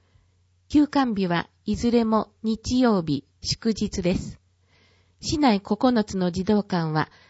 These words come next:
安曇野市社会福祉協議会が指定管理者として運営しています。各児童館の予定が掲載されていますが、割愛させていただきます。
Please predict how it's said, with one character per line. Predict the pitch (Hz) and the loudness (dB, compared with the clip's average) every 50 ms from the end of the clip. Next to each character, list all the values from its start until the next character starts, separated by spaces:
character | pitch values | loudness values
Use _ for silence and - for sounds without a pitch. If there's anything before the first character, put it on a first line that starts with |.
| _ _ _ - | _ _ _ 0
安 | 202 220 - 226 240 247 | 0 0 2 2 0 0
曇 | 247 247 | 0 0
野 | 240 240 | 0 -2
市 | - - 180 170 | -2 -2 -6 -6
社 | - - 233 208 | -2 0 0 0
会 | - 254 262 254 254 | 2 2 2 2 2
福 | - - - 254 247 | 0 -2 -2 -2 -2
祉 | - 240 226 - | -2 -2 -4 0
協 | - 240 233 226 | 2 2 2 2
議 | 233 233 214 | 0 -2 -4
会 | - - 180 170 165 | -2 -2 -2 0 0
が | 160 160 151 - - | -2 -2 -4 -4 -6
指 | - - | -8 -2
定 | - 254 254 247 | 2 4 4 4
管 | - - 247 233 233 | 4 2 0 0 2
理 | 220 233 | 0 -2
者 | 220 - 202 190 | -2 -2 -2 -2
と | - 170 | -2 -2
し | 165 - - | -4 -2 -2
て | - 160 165 | 0 0 0
運 | 175 175 175 180 | 0 0 0 0
営 | 180 175 | 0 -2
し | 175 - | -4 -4
て | - 156 | -4 -2
い | 151 151 | -2 -2
ま | 151 147 151 | -2 -4 -4
す。 | - - - - _ _ _ _ _ _ _ _ _ _ _ _ _ _ _ _ _ _ - | -6 -6 -10 -12 _ _ _ _ _ _ _ _ _ _ _ _ _ _ _ _ _ _ -2
各 | - 285 277 - 247 190 | 0 0 0 0 -2 -2
児 | 196 208 | 0 2
童 | 220 247 240 233 | 4 4 4 4
館 | - 208 185 | 4 2 2
の | 175 170 170 | 2 2 2
予 | 180 180 | 2 2
定 | 180 - 214 214 208 | 2 4 2 2 4
が | 208 196 190 | 2 0 0
掲 | - - 240 240 226 | 0 2 2 2 2
載 | - 233 226 226 | 2 2 0 2
さ | - 233 220 | 2 0 2
れ | 220 220 | 2 0
て | 220 - | 0 0
い | 214 214 | 0 0
ま | 208 208 208 | 0 -2 -2
す | - - | -2 -2
が、 | 175 165 - - - | -2 -2 -4 -2 0
割 | - 196 - - - 214 | -2 -2 0 0 0 2
愛 | 208 208 208 | 2 2 2
さ | - 202 202 | 0 0 -2
せ | 180 - 190 180 | 0 0 -2 -2
て | - 190 | 0 -2
い | 185 - | -2 -2
た | - 175 | -2 -2
だ | 170 170 170 | 0 -2 -2
き | - 175 165 | -2 -4 -2
ま | 170 175 | -2 -2
す。 | - - | -4 -6